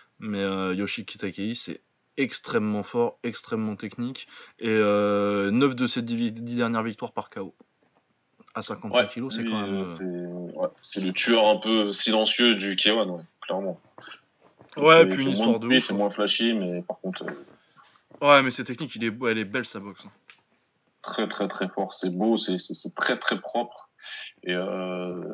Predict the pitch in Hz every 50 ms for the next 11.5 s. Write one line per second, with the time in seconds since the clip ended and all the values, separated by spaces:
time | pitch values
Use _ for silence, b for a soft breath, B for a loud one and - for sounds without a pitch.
0 | - - - - - 87 85 85 85 92 90 90 87 85 - - 95 92 90 87
1 | 85 - - - - 110 101 95 - - _ _ _ - 113 110 120 143 143 -
2 | - 117 117 113 113 107 98 - 98 104 101 110 113 98 110 117 117 120 131 147
3 | 160 165 160 135 117 113 120 113 110 110 104 101 113 135 170 123 - - - -
4 | _ _ _ _ _ _ _ _ _ - - - - - - - - - 95 98
5 | 98 98 104 104 101 104 101 - 104 104 110 104 101 95 95 - - 104 95 90
6 | 87 - 92 92 92 90 87 87 87 82 82 82 80 - _ - - 92 - -
7 | 104 95 87 85 80 82 82 - _ _ _ _ _ B B B B B B B
8 | B B _ - - - - - 131 104 - 117 117 143 151 143 - - - -
9 | 98 95 - - 104 101 101 104 101 95 113 117 - - 76 73 78 - 165 123
10 | 143 143 - - - - - - - - 135 123 123 113 - 101 92 - 185 -
11 | _ - - - 117 107 - 190 185